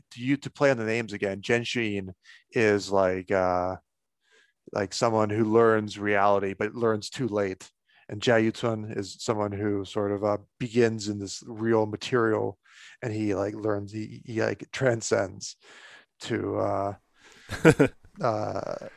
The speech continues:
Speaker 1: you know, material success, that kind of thing.
Speaker 2: Yeah, yeah. Well,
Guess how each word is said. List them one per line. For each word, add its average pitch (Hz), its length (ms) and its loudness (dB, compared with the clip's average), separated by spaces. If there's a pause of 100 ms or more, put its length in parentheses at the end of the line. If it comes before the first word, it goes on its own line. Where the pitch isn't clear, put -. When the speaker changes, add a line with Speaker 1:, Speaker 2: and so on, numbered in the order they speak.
(140)
Speaker 1:
you 120 100 -4
know, 107 100 -8
material 101 460 0
success, - 680 -6 (1300)
that 110 120 -4
kind 95 120 -2
of 92 80 -4
thing. 98 120 -2
Speaker 2:
Yeah, 87 300 4 (440)
yeah. 90 280 -4 (1200)
Well, 180 340 4